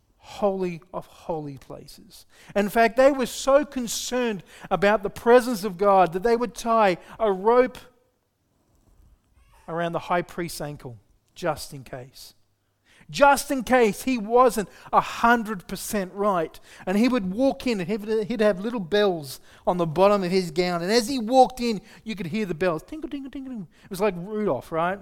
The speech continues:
Rudolph walks in, into the presence of God. But this time it's the high priest. And he's walking into the presence of God. And he has a role to play. He's into the Holy of Holies place. He's in the, with the Ark of the Covenant. The veil is still up and he's in the Holy of Holy places.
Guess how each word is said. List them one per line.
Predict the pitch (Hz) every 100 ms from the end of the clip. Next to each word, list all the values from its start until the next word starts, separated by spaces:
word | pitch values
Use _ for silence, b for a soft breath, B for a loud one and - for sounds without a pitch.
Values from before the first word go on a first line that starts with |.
| - B B
Rudolph | 240 262 254 190
walks | 262 254 -
in, | 233
into | 233 208
the | 208
presence | 220 214 185
of |
God. | 190 160
But | 202
this | 269 -
time | 254 233
it's | 277 240 -
the | 220
high | 214 233 226
priest. | - 220 180 - B B
And | 214
he's | 240 214
walking | 196 240 294 285 262
into | 247 208
the | 196
presence | - 240 220 -
of | 170
God. | 196 170 139 B B
And | 208
he | 196 262
has | 240 202
a | 185
role | 185 247 269 277
to | 233
play. | - 233 196
He's | 226 185
into | 302 269 277 -
the | 220 196 B B
Holy | - - 269 294 294
of | 202
Holies | 240 240 233 180
place. | 202 160 B B B
He's | 240 214
in | 240
the, | 226 240
with | 202 208
the | 190 190
Ark | 208 254 285
of | 262
the | 254
Covenant. | 233 226 180 143 B B
The | 170 214
veil | 180 190 214 247 262
is | 247
still | - 254 226
up | 202 190
and | 196
he's | 202 196
in | 240 240
the | 202
Holy | - 214 220 233 233
of | 202
Holy | 196 196
places. | 185 175 135